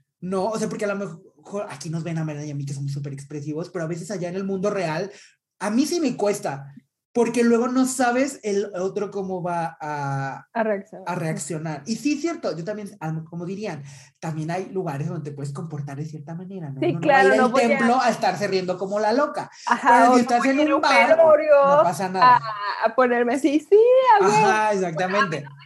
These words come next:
Speaker 2: de que sea una persona que explícitamente dijera que en su velorio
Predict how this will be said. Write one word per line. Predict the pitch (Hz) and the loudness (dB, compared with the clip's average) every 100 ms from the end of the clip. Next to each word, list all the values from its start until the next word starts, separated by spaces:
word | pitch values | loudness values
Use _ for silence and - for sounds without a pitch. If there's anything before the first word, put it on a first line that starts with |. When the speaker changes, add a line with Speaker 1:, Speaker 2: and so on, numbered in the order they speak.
| - 262 | -8 -4
Speaker 2:
de | 220 | -4
que | |
sea | 233 214 208 | -2 0 0
una | 220 247 240 | 0 -2 -4
persona | 247 262 233 | -6 -6 -6
que | 233 | -6
explícitamente | 208 214 214 214 202 214 233 202 | -6 -4 -4 -6 -4 -4 -2 -2
dijera | 190 233 208 | -2 -2 -2
que | 185 | -4
en | 175 | -8
su | 190 | -4
velorio | 196 233 233 | 0 2 2